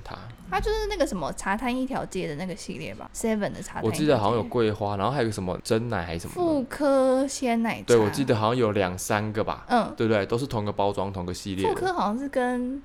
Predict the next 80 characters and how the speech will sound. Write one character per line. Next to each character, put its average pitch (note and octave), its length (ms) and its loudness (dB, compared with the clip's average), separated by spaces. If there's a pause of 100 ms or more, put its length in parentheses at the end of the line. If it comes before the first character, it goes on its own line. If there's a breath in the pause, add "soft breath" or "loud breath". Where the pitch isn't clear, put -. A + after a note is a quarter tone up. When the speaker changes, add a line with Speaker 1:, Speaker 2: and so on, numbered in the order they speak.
Speaker 2:
原 G#3+ 280 0
始 - 280 -4
还 G3 120 -10
是 G3 160 -8
谁 F#2 240 -8
合 - 120 -10
作 - 160 -10
的？ G2+ 80 -4
Speaker 1:
啊， - 40 -2
对， A2+ 140 -2
对， A2 160 -6
对， A2 140 -6
对， G#2 40 -6
Speaker 2:
那 - 120 0
个 - 80 2 (240)
也 - 40 -4
还 - 160 -4
不 - 60 -6
错， E3+ 240 -6
Speaker 1:
对， F#3+ 40 -4
有。 - 20 -
Speaker 2:
那 D#4 60 -2
个 C#4 80 0
两 G2+ 120 -6
个 - 80 -8
我 C#3+ 60 -8
都 F3 80 -4
有 D3+ 80 -2
喝。 - 260 -10 (120)
然 G#3+ 140 0
后 A3+ 80 6
后 C4+ 180 0
来 G3+ 120 6
我 F#3+ 80 -2
是 A#3+ 120 -6
喝 A3 120 -2
到， A3 80 0 (300)
呃， F#3+ 240 -8
Seven G#3+ 320 -2
之 F#3 100 -6
后， F#3+ 80 2
我 F3+ 60 2
才 E3+ 160 -6
去 F#3+ 80 -8
喝 G3 180 -6
那 F3+ 140 -6
个 - 580 -8
不 G3+ 60 -4
要 G3+ 120 2
对 G#3+ 120 0
我 F#3 80 -2
尖 F#3 180 -6
叫 E3 140 0
的 C3 120 -2 (160)
店 G#3 220 -6
的， - 140 -10
Speaker 1:
店。 - 240 0 (240)
Speaker 2:
的 F3 120 2
同 C#3+ 220 -6
一 E3+ 80 -10
个 C#3 160 -10
这 A2+ 120 -2
样。 A#2 40 4
Speaker 1:
啊， - 20 6
是 C3 60 4
真 B2 120 4
的 A#2 60 4
好 F#2+ 140 -2
喝 F2+ 160 -6
吗？ F2 160 -6
你 F2+ 80 -12
觉 - 80 -16
得？ - 80 -14 (400)
Speaker 2:
我 C4 80 -6
觉 F#4 80 2
得 G#4+ 80 4
还 - 60 6
不 F#3 80 -6
错 G3+ 200 -2
啊。 G2+ 180 -2